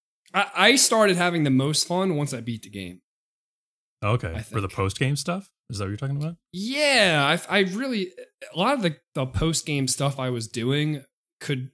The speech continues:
Speaker 1: have been done during the game. I, I feel like
Speaker 2: Yeah.
Speaker 1: they should have signposted that all way better.
Speaker 2: Oh, for
Speaker 1: Um,
Speaker 2: sure. There, like,
Speaker 1: like
Speaker 2: there's certain stuff that none of us realized,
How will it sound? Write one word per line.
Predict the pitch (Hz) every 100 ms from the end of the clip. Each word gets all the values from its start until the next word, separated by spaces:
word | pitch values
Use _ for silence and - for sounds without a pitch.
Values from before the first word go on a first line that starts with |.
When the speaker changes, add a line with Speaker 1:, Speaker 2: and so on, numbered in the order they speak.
| -
Speaker 1:
have | 127 113
been | 131 127
done | 123 131 123 120
during | 123 113 127
the | 151
game. | 165 170 156
I, | 135
I | 131
feel | - 233
like |
Speaker 2:
Yeah. | 95
Speaker 1:
they | 139
should | -
have | 131
signposted | - 101 135 131 139 143 165 156
that | 156 -
all | 139 156 160 120
way | 110 120 139
better. | 113 107 135 156 151 _ _ -
Speaker 2:
Oh, | 110 98 90 85 110
for | 113
Speaker 1:
Um, |
Speaker 2:
sure. | 110 87 78 80 - _
There, | 107 104
like, | 113
Speaker 1:
like | 104 120
Speaker 2:
there's | 127 120
certain | 143 113
stuff | - - 92 -
that | - 92 - _ _ _ _ _ _ _ -
none | 110 98
of | 104 110
us | 117 -
realized, | 95 92 104 110 117 127 131 -